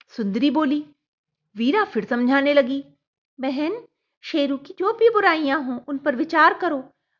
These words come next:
कड़ाई से उन्हें छुड़ाने का प्रयास करो। अभी भी शेरू पूरी तरह बड़ा नहीं हुआ है,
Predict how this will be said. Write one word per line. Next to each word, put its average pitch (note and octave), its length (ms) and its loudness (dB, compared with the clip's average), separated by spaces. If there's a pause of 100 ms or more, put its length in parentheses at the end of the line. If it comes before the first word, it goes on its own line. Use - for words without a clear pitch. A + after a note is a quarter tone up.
(100)
कड़ाई D4+ 300 6
से A#4+ 180 0
उन्हें G#4+ 160 -2
छुड़ाने E4 420 -4
का C#4 100 -4
प्रयास D#4 400 -4
करो। E4+ 440 -6
अभी A3+ 220 -4
भी D4+ 140 0
शेरू D#4 320 -4
पूरी D4 220 -4
तरह F#4 220 -4
बड़ा D#4 260 0
नहीं E4+ 280 -2
हुआ A#4+ 220 6
है, D4 260 -2